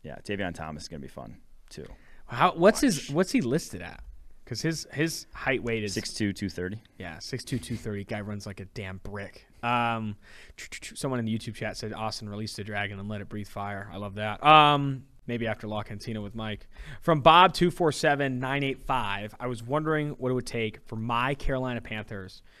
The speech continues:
Speaker 2: to make the playoffs eventually, or heaven forbid, win a Super Bowl." I mean, I think it's gonna take a lot of prayer. Um, and
Speaker 1: Quarterback, honestly. I mean, like, if they would've got,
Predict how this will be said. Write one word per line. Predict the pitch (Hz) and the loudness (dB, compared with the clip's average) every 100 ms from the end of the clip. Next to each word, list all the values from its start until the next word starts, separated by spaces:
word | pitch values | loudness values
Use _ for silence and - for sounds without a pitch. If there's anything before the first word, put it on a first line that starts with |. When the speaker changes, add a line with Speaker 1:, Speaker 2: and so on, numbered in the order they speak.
| - - | -20 -8
Speaker 2:
to | 123 | -6
make | 117 | -6
the | - | -6
playoffs | 113 110 107 - | -4 -2 -2 -6
eventually, | 104 101 - 101 95 | -8 -8 -8 -8 -8
or | 101 | -8
heaven | - 113 107 | -6 -6 -6
forbid, | 107 101 104 95 | -10 -8 -8 -8
win | 101 | -10
a | 98 | -10
Super | - 107 | -12 -12
Bowl." | 104 98 92 - | -10 -10 -12 -12
I | 117 | -8
mean, | 117 | -6
I | 113 | -4
think | 160 | -6
it's | 180 | -6
gonna | 131 | -6
take | 127 | -6
a | 113 | -4
lot | 117 | -4
of | 139 | -6
prayer. | - 117 113 143 - - - - - _ - | -6 -2 -2 -4 -12 -20 -20 -20 -20 _ -8
Um, | 110 107 104 101 104 - - | -4 -4 -6 -8 -12 -18 -14
and | 104 | 2
Speaker 1:
Quarterback, | 139 185 - - | 4 4 0 -2
honestly. | 95 117 127 - | -2 -2 -4 -2
I | 110 | 2
mean, | 120 117 | 2 2
like, | 101 101 - - - - - - - _ - - _ | 0 -4 -16 -20 -20 -20 -20 -20 -20 _ -20 -20 _
if | - | 0
they | 139 | 2
would've | 139 | 4
got, | 117 113 113 - | 6 8 6 4